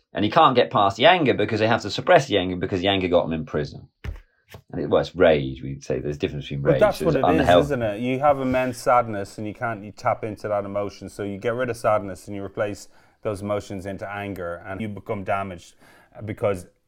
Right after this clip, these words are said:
Speaker 2: your, your
Speaker 1: Because the
Speaker 2: reaction
Speaker 1: pain
Speaker 2: is,
Speaker 1: is
Speaker 2: instead of crying, you just, you just lash out.
Speaker 1: Yeah, 'cause the, the, the pain is so much that it's easier to kill a man because he's triggered that pain in you than it is to face the pain.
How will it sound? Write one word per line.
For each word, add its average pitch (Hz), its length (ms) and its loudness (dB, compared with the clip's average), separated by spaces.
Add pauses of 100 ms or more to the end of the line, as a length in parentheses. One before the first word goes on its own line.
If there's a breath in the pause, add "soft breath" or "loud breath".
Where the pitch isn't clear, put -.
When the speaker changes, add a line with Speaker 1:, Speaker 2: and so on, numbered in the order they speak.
(120)
Speaker 2:
your, 101 340 -10
your 113 200 -2
Speaker 1:
Because 104 260 4
the - 80 4
Speaker 2:
reaction 208 140 4
Speaker 1:
pain 233 200 4
Speaker 2:
is, 170 120 0
Speaker 1:
is - 60 -4
Speaker 2:
instead 147 300 4
of 139 100 -4
crying, 139 400 2
you 113 100 0
just, 113 420 -8
you 117 120 -6
just 107 240 -8
lash 104 300 -4
out. 98 280 -4
Speaker 1:
Yeah, 160 180 8
'cause 156 120 4
the, 160 140 6
the, 156 160 6
the 151 160 2
pain 196 340 4
is 151 180 2
so 196 300 6
much 147 640 0
that 110 80 -4
it's 127 160 -2
easier 165 360 4
to 135 60 4
kill 185 340 6
a 110 80 6
man 65 380 -4 (140)
because 117 200 0
he's 110 140 0
triggered 127 360 4
that 117 180 6
pain 117 260 2
in 78 120 -2
you 69 240 -6 (160)
than 87 100 -2
it 80 80 0
is 95 140 0
to 92 80 -10
face 87 280 2
the 76 80 -10
pain. 69 320 -8